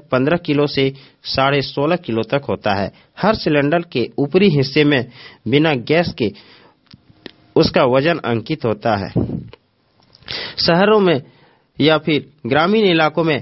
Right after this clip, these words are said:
घरेलू गैस सिलेंडर से अवैध रूप से छोटे सिलेंडरों में रिफिलिंग की जाती है। हॉकर और छोटे सिलेंडरों की दुकान चलाने वाले धंधेबाज उपभोक्ताओं को सप्लाई किए जाने वाले सिलेंडर में से कुछ-कुछ गैस निकालकर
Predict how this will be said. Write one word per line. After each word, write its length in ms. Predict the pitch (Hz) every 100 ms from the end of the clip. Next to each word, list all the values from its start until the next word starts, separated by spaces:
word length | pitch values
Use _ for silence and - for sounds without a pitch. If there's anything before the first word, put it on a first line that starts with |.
| -
घरेलू 420 | 120 139 180 226
गैस 200 | 180 160
सिलेंडर 360 | - 147 147 160
से 200 | - 147 -
अवैध 280 | 127 160 190
रूप 160 | 165 147
से 160 | - 131
छोटे 360 | - 143 139
सिलेंडरों 560 | 208 156 139 135 135 160
में 180 | 151 117 - - _
रिफिलिंग 520 | 117 135 165 180 190
की 160 | - 117
जाती 340 | 104 98 135
है। 100 | 107 92 - -
हॉकर 440 | - 131 139 180
और 100 | 160 135
छोटे 340 | - 147 165
सिलेंडरों 540 | - 131 135 139 160
की 140 | 165 135
दुकान 340 | 123 143 160
चलाने 360 | 165 135 131 135
वाले 240 | 131 127
धंधेबाज 600 | - 123 147 156 156 123
उपभोक्ताओं 560 | - 127 123 123 151 160
को 120 | 139
सप्लाई 440 | 120 131 123 156 175
किए 200 | 175 135
जाने 220 | 127 131
वाले 220 | 127 123
सिलेंडर 460 | 117 131 143 160 165
में 120 | 139
से 200 | 123 120 - - - - - -
कुछ-कुछ 480 | 202 202 160 139 110
गैस 300 | 139 147 -
निकालकर 540 | 123 160 170 170 139